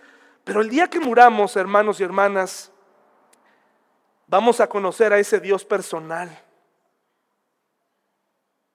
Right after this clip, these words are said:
Te aseguro que si tú estás en Cristo, ver a tus familiares es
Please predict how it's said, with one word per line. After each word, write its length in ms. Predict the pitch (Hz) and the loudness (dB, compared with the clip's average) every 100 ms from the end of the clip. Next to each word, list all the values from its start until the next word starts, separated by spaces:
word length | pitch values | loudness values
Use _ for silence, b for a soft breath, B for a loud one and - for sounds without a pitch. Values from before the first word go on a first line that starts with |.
| _ _ _ _ _ _ _ | _ _ _ _ _ _ _
Te 80 | - | -12
aseguro 640 | 185 190 170 233 180 - - _ _ | -6 -6 -4 -4 -4 -6 -20 _ _
que 120 | - | -18
si 120 | 190 196 | -14 -10
tú 120 | 233 | -10
estás 260 | 220 254 | -8 -8
en 140 | 233 202 | -8 -12
Cristo, 520 | 202 226 196 - 156 _ _ _ _ _ _ _ _ _ _ _ _ _ _ _ | -12 -14 -14 -16 -18 _ _ _ _ _ _ _ _ _ _ _ _ _ _ _
ver 260 | 160 240 | -6 -4
a 60 | 240 | -4
tus 160 | 240 208 | -8 -10
familiares 680 | 196 180 185 180 175 - - | -8 -6 -4 -4 -8 -14 -12
es 340 | 190 - - | -10 -12 -18